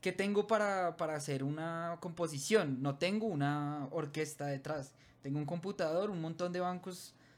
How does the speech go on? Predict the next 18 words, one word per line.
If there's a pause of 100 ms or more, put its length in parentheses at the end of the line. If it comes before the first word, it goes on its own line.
(120)
de
sonidos,
y
con
eso
puedo
trabajar
y
mostrarle
al
man
lo
que
puedo
hacer,
pero, (460)
o
sea,